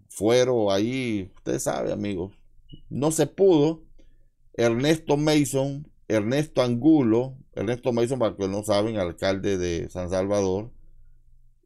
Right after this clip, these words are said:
Y increíble que con Ernesto se han quedado así, ¿verdad? Totalmente.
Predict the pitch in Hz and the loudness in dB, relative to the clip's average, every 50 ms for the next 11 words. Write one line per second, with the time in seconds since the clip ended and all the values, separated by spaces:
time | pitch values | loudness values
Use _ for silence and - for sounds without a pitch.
0 | _ _ _ _ _ _ - - 104 110 107 101 98 95 95 98 104 120 120 - | _ _ _ _ _ _ -14 -10 -6 -6 -4 -4 -4 -4 -4 -4 -4 -6 -6 -2
1 | 107 107 104 117 147 165 151 110 - - 90 80 - 90 92 87 82 78 85 104 | 0 2 2 4 4 4 2 0 -2 -4 -8 -10 -8 -6 -6 -4 -4 -4 -2 -4
2 | 143 156 156 127 110 123 147 147 - 104 101 123 160 175 107 87 80 - 156 190 | -4 -4 -6 -8 -6 -6 -8 -6 -6 -4 -4 -2 -2 -2 -2 -4 -4 -2 -2 0
3 | 175 101 80 87 113 165 196 202 - - - - - - - - - - - - | 0 0 0 0 -2 -2 -6 -10 -14 -20 -20 -20 -20 -20 -20 -20 -20 -20 -20 -20
4 | - - - - - - 95 85 - 120 127 131 123 127 143 170 190 160 - 82 | -20 -20 -20 -16 -10 -8 -8 -6 -2 0 0 0 0 0 -2 -4 -4 -6 -6 -8
5 | 76 71 - | -8 -8 -10